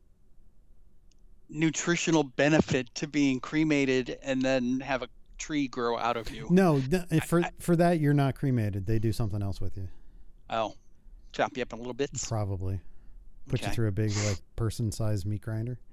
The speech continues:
Speaker 1: Nice. Also known as a wood chipper?
Speaker 2: Yeah, or probably.
Speaker 1: There you go.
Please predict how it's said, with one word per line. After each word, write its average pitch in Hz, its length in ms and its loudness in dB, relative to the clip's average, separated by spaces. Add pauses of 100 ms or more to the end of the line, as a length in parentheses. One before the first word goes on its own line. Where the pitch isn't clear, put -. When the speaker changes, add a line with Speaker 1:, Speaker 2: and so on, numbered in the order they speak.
(680)
Speaker 1:
Nice. - 720 -2 (300)
Also 143 240 0
known 135 160 0
as 120 100 -4
a 117 40 -10
wood 123 160 -4
chipper? - 260 -10 (200)
Speaker 2:
Yeah, 151 200 0
or 120 80 2 (160)
probably. 101 540 0 (3000)
Speaker 1:
There 127 100 -6
you 117 140 -4
go. 101 340 -6